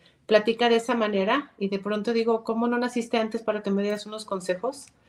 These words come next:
Este, pero en realidad los retos de las mujeres empresarias o que quieran convertirse en empres-, en empresarias ahorita, los retos son del tamaño del,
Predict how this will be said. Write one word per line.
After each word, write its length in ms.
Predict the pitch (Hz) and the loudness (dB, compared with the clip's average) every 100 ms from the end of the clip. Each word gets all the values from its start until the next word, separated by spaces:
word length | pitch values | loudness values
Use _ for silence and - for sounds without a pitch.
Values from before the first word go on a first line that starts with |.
| - - - - _ - | -20 -20 -20 -20 _ 0
Este, 960 | 220 208 - - 226 220 220 208 202 196 | 2 2 4 8 10 12 10 8 6 4
pero 160 | 247 | 4
en 60 | 233 | 6
realidad 400 | 240 233 240 254 | 4 4 4 6
los 160 | 294 | 6
retos 520 | 285 277 277 311 311 - | 6 4 4 0 2 4
de 100 | 262 | 4
las 200 | 240 233 | 4 -4
mujeres 380 | 226 233 269 | -2 0 0
empresarias 680 | 269 233 208 208 202 226 233 | 0 -6 -6 -4 -2 -2 -4
o 80 | 233 | -6
que 140 | 226 | -6
quieran 280 | 220 220 262 | -4 -4 -4
convertirse 600 | 262 240 220 208 208 247 | -4 -4 -6 -10 -10 -8
en 80 | 254 | -6
empres-, 420 | 233 208 202 - - | -8 -12 -16 -10 -4
en 380 | 208 202 196 | 0 2 4
empresarias 640 | 208 202 202 202 208 233 233 - | 2 0 -2 0 2 2 0 0
ahorita, 580 | 208 214 214 254 349 - - _ _ _ | 2 2 4 4 4 0 -20 _ _ _
los 160 | 233 233 | 2 4
retos 260 | 233 277 | 4 4
son 160 | 277 269 | 4 6
del 180 | 302 320 | 6 6
tamaño 520 | 262 226 220 226 254 | 4 4 4 2 2
del, 220 | 285 262 | 0 -2